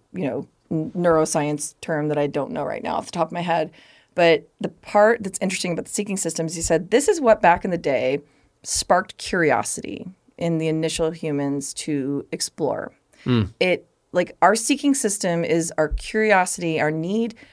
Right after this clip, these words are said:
Speaker 1: to learn new things, to explore new things, to see new things. And when that's ignited, that is when humans are fully in flow and they're fully engaged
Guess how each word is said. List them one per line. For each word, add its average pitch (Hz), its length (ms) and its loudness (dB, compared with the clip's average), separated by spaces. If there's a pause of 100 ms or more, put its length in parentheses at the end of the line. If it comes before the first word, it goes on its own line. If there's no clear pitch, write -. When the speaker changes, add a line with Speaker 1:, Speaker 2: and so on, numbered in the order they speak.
(140)
Speaker 1:
to 170 180 -4
learn 190 440 2
new 254 120 4
things, 208 500 2
to - 120 -6
explore 233 400 2
new 233 120 4
things, 196 460 0
to 190 80 -6
see 254 240 0
new 247 160 2
things. 175 540 -2 (460)
And 180 200 0
when 226 220 6
that's 302 220 2
ignited, 214 760 2
that 185 160 4
is 196 140 0
when 202 140 0
humans 196 600 -2
are 170 100 2
fully 208 840 2
in 160 160 0
flow - 560 -4
and 165 100 -2
they're 175 140 2
fully 208 580 2
engaged 160 600 0